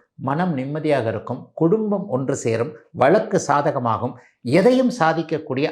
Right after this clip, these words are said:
அருமையான ஆண்டாக அமைஞ்சிருக்குங்க. அஹ், உச்சகுரு பகவான் ராசியை பார்க்க போகின்ற ஜூன் மாதம் ரெண்டாம் தேதிக்கு பிறகு இந்த ஆண்டு.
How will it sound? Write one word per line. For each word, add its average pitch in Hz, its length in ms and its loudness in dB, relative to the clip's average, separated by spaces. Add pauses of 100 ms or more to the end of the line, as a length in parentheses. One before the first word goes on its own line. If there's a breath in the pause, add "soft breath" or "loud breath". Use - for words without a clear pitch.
அருமையான 170 480 -2 (120)
ஆண்டாக 113 400 -6
அமைஞ்சிருக்குங்க. 120 580 -4 (400 loud breath)
அஹ், 117 260 -4
உச்சகுரு 196 500 4
பகவான் 156 480 4
ராசியை 160 600 0
பார்க்க 131 320 -2
போகின்ற 123 420 -4 (140)
ஜூன் 202 300 0
மாதம் 165 360 -6
ரெண்டாம் 135 440 -4
தேதிக்கு 139 400 -10 (100)
பிறகு 233 320 2 (240)
இந்த 123 280 -4
ஆண்டு. 95 280 -10